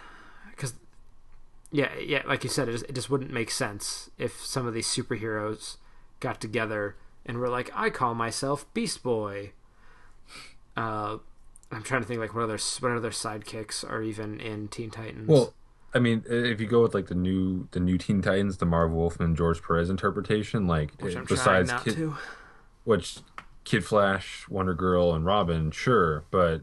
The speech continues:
Speaker 2: um, Starfire, Cyborg, Beast Boy, and Raven are all brand new characters. They can exist without being sidekicks, which makes me think of the upcoming Teen Titans Earth One graphic novel by Jeff Lemire and Terry Dodson and Rachel Dodson,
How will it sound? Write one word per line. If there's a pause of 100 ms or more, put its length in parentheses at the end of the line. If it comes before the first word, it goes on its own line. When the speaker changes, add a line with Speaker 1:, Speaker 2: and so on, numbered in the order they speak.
Speaker 2:
um,
Starfire,
Cyborg, (100)
Beast
Boy,
and
Raven
are
all
brand
new
characters.
They
can
exist
without
being
sidekicks, (280)
which
makes
me
think
of
the
upcoming
Teen
Titans
Earth
One (380)
graphic
novel
by
Jeff
Lemire
and
Terry
Dodson
and
Rachel
Dodson,